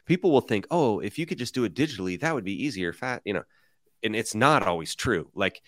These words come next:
you can have fifty questions on a piece of paper in front of you, and just the way that human beings, this ties back to the visual element, like, it is so much easier to use a worksheet that you know,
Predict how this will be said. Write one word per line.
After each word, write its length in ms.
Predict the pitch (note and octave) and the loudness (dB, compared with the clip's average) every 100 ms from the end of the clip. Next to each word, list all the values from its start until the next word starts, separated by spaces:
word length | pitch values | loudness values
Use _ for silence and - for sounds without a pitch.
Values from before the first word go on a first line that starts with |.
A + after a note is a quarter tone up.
| _ A#2 | _ -4
you 100 | D#3+ | 0
can 100 | F3+ | 2
have 140 | C#3+ | 0
fifty 340 | - C#3+ C#3 | 0 -2 -2
questions 460 | G2 A2+ A2 C3 A#2+ | 0 2 2 0 -2
on 100 | G2+ | -2
a 40 | |
piece 260 | E2+ A2 - | -4 -6 -6
of 80 | - | -4
paper 380 | F2+ - B2 B2 | -2 0 2 2
in 80 | |
front 260 | A#2+ C3 C3 | 0 0 2
of 100 | B2+ | 0
you, 320 | C3+ D3 D3 _ _ _ - | -2 -4 -4 _ _ _ -2
and 440 | A2 G#2+ G2 F2 - _ _ _ _ - - | 2 2 2 -2 -8 _ _ _ _ -16 -6
just 220 | B2 - | -4 0
the 100 | A2+ | 2
way 260 | G#2+ C#3 C3 | 4 4 4
that 200 | C3+ - | 2 0
human 420 | - A#2 A2+ G#2 | -6 -2 -2 -2
beings, 460 | G#2 G#2+ A2 - - | -4 -4 -6 -10 -10
this 220 | G2+ - | -10 -10
ties 260 | - G2+ F#2+ | -4 -4 0
back 200 | G2+ - | -2 -4
to 60 | F2 | -8
the 100 | D2 | -4
visual 400 | G#2 - F#2+ F2 | -4 -2 0 0
element, 400 | D#2+ D#2+ D#2+ - _ - _ _ G2+ | -2 -2 -6 -8 _ -20 _ _ -6
like, 300 | F#2 - - | -6 -6 -4
it 120 | C#3 | 0
is 160 | E3+ - | 0 0
so 300 | - C3+ D3 | -2 2 4
much 220 | D#3+ - | 2 0
easier 580 | B2+ B2+ G2 F2 D#2+ D#2 _ _ - | -4 -4 -4 -6 -6 -10 _ _ -8
to 120 | A2+ | -6
use 260 | G2+ A2 | -4 -2
a 40 | G#2 | 0
worksheet 540 | F2 A2+ - B2 A2+ | 0 0 -2 -6 -4
that 160 | G#2+ D#2 | -4 -4
you 220 | F2 G#2 | -6 -4
know, 600 | F#2+ G2+ G2+ D2 F2+ | -2 0 0 0 -4